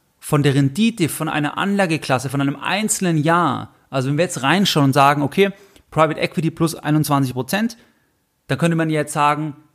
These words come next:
noch mehr reingehen, weil es hat ja sehr, sehr gut funktioniert. Oder wenn man jetzt schaut, Natural Resources minus zwei Prozent, soll man jetzt da rausgehen? Da schreiben die aber klar, dass die Aussagekraft von der Rendite von einem einzelnen Jahr, von einer Anlageklasse, dass die einfach viel, relativ gering ist, weil,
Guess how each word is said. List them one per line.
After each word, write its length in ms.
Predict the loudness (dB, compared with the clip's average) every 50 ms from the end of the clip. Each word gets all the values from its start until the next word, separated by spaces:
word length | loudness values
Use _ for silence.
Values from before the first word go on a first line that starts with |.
| _ _ _ _ _ -2
noch 280 | 2 2 2 2 0
mehr 260 | -4 -2 -2 -2 -2
reingehen, 540 | -2 -2 -2 0 0 -2 -2 -2 -2 0 2
weil 140 | 2 2 2
es 100 | 0 -2
hat 80 | -2 -2
ja 80 | -2
sehr, 160 | -2 -2 -2
sehr 120 | -2 -2 -2
gut 220 | 0 0 0 0
funktioniert. 580 | 2 2 2 2 0 0 0 2 4 4 4 4
Oder 360 | 4 4 4 4 2 0 -4 -20 -20 _ _ _ _ _ _ _ _ _ _ -18 -10
wenn 180 | -6 -4 -2 0
man 40 |
jetzt 160 | 0 -2 -2 0
schaut, 260 | 0 2 2 2 0
Natural 340 | 0 -2 0 0 0 2 2
Resources 640 | 0 -2 -2 0 0 2 2 0 -2 -4 -4 0
minus 260 | 2 2 2 2 0
zwei 180 | -2 -2 -2 0
Prozent, 420 | 0 -2 -4 -2 -2 -2 -2 -4 -8 -12 -20 _ _ _ _ _ _ _ _
soll 180 | -8 -2 2 2
man 120 | 2 2
jetzt 100 | 2 0
da 160 | -2 -2 -2 -2
rausgehen? 800 | -4 -2 2 4 4 4 4 2 -2 -2 -2 -2 -2 -4 -6 -10 -16 _ _ _ _
Da 100 | -8 -8
schreiben 320 | -4 0 2 2 4 4
die 60 | 4
aber 100 | 2 2
klar, 460 | 0 -2 -4 -2 -2 -2 -2 -4 -6 -10 -20 _ _ _
dass 160 | -6 -6 -6 -6
die 120 | -8 -4
Aussagekraft 960 | 0 2 4 4 4 2 0 0 0 -2 -4 -4 -4 -6 -6 -6 -8 -14 _ _ _ _ _ _ _ _ _ _
von 240 | -6 -2 0 2
der 120 | 2 4 4
Rendite 500 | 4 4 2 2 0 -4 -2 -2 -2 -4
von 140 | -2 -2 -2
einem 140 | -2 -2
einzelnen 380 | -2 -4 -4 -4 -2 -2 0 0
Jahr, 260 | 2 0 0 0 -2
von 120 | -2 -2 -2
einer 160 | -2 -2 -2
Anlageklasse, 520 | -2 -2 -2 -2 -4 -4 -4 -4 -2 -2
dass 120 | -4 -6 -6
die 100 | -6 -6
einfach 180 | -8 -8 -10
viel, 480 | -14 -12 -10 -10 -10 -10 -12 -18 -16 -12 -8
relativ 420 | -4 -2 0 0 0 -2 -4 -2
gering 380 | 0 2 2 4 4 4 4 2
ist, 240 | 0 -4 -4 -2
weil, 280 | 0 2 2 2 0 -2